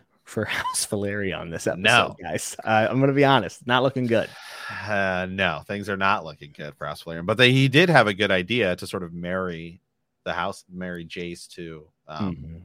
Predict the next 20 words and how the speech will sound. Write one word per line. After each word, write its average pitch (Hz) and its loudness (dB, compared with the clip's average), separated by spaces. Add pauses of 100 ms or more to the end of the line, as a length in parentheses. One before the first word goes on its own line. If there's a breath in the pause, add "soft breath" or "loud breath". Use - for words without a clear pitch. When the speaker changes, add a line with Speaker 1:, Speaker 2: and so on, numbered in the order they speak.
(680)
Speaker 2:
Daener-, 85 -10
uh, 85 -6
Daemon's 80 -12 (140)
kids. 78 -14 (140)
Speaker 1:
Yeah. 87 -6 (720)
Yeah. - -10 (1040 loud breath)
And, 85 -8
uh, 80 -4
we'll 98 -2
see 107 0
if 90 -2
Rhaenys 98 -2
is 90 -10
still 98 -2
gonna 92 -4
be, 90 -4
uh, 85 -4
down 87 -4
with 90 -8
that. 92 -4